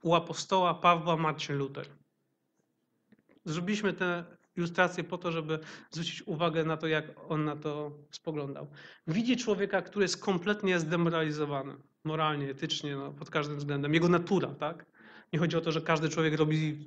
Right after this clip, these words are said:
same podłości. Ale natura ludzka jest zepsuta, jest kompletnie zepsuta. W człowieku nie ma nic dobrego, w człowieku nie ma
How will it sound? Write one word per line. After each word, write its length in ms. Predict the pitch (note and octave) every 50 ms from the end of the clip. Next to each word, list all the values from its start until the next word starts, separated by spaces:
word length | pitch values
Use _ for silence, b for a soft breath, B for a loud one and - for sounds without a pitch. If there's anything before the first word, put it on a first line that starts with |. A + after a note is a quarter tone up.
| - - _ _ _ _ _ -
same 320 | - - - E3 D#3+ D#3+
podłości. 580 | D#3+ - E3 D#3+ D#3 C#3 D3+ - - - G3 E3 - B B B B B B B B B
Ale 160 | E3 D#3+ D#3+
natura 400 | E3 E3+ E3+ E3+ A#3+ A#3+ A3 G3
ludzka 360 | F#3 G3 F#3 F#3+ - - F3+
jest 180 | E3+ E3 D#3 C#3+
zepsuta, 400 | D3 D3+ D3 - - - D#3+ D3+
jest 280 | D3 C#3+ - - -
kompletnie 640 | - - F#3 E3+ E3+ F3 G3 G3 G3+ G3+ - G3 F3+ D#3+
zepsuta. 400 | E3 D#3 - - - D#3 D#3+ -
W 60 | -
człowieku 360 | - - F3 F3+ F3 F3 F#3
nie 120 | F3 F3
ma 240 | F3 E3+ E3+ D#3+ E3+ B B B B -
nic 300 | F3 F3+ G3+ G3+ E3 D3+
dobrego, 380 | C#3+ D3+ C#3+ C#3+ D3 C#3 C#3+ C#3+
w 100 | - -
człowieku 340 | - F3 E3+ E3+ E3+ F3
nie 100 | E3+ F3
ma 200 | E3+ E3 E3 D#3+